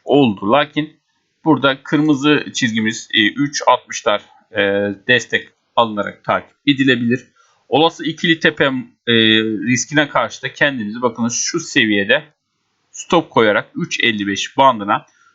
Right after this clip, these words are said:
stop koyarak takip edebiliriz. Yani olası bir ikili tepe, e, pozisyonuyla karşılaşmamak için buradan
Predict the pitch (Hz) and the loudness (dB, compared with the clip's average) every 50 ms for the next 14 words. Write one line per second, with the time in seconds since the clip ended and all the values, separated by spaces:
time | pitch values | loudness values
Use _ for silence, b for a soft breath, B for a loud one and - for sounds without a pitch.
0 | b b - - - - 170 151 - _ _ _ - - 160 143 127 113 120 - | b b -20 -4 0 2 2 2 0 _ _ _ -2 0 2 2 2 2 0 -2
1 | - - _ _ _ _ _ _ _ _ - - 175 151 117 - _ - 147 160 | -4 -10 _ _ _ _ _ _ _ _ -6 -2 0 0 0 -2 _ -10 -10 -10
2 | 160 _ _ _ _ _ _ - 117 107 101 120 131 123 120 113 104 98 95 98 | -10 _ _ _ _ _ _ -2 -2 0 0 0 -2 0 0 -2 -2 -2 -2 -2
3 | 120 123 113 113 - - - - 131 135 131 - - 139 120 110 - - 123 120 | 0 0 0 0 -4 -6 -2 0 2 2 2 0 -2 -4 -4 -4 -2 -4 -8 -8
4 | - - 139 127 - - 120 - - 104 92 - - _ _ _ _ _ _ _ | -6 -4 -4 -4 -2 -4 -4 -2 -2 -4 -4 -4 -6 _ _ _ _ _ _ _
5 | _ _ - 101 98 101 98 92 - - 131 117 - - 131 127 127 117 113 107 | _ _ 0 2 4 4 2 0 0 -2 -2 0 0 0 0 0 2 2 0 0
6 | - - - 120 120 - - 127 123 120 - - 127 120 117 123 123 - _ _ | 0 0 -2 -2 -2 -2 -2 -4 -4 -4 -4 -6 -2 0 2 2 2 0 _ _
7 | _ _ _ _ _ _ - 143 139 - - - 113 110 120 - _ _ _ _ | _ _ _ _ _ _ -4 -2 -2 0 0 0 0 0 -4 -10 _ _ _ _
8 | _ _ _ _ _ _ _ _ _ _ _ _ _ _ _ - 131 120 123 127 | _ _ _ _ _ _ _ _ _ _ _ _ _ _ _ -6 -4 0 0 0
9 | - | -2